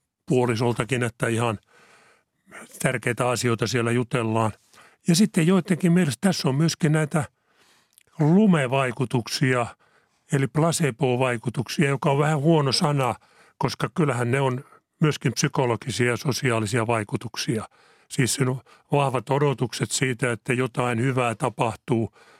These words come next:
ja se sitten alkaa laukaista sekä kehossa että mielessä sitten näitä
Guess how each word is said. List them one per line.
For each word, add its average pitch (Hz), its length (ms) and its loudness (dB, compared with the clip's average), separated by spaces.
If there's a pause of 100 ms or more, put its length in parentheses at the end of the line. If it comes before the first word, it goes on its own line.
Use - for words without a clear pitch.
(320)
ja 135 300 0 (300)
se 170 260 2
sitten 135 400 -2
alkaa 127 380 -2
laukaista 120 600 -2 (540)
sekä 127 320 -4
kehossa 131 580 -2
että 110 220 -4
mielessä 117 540 -2
sitten 117 300 -2
näitä 113 260 -2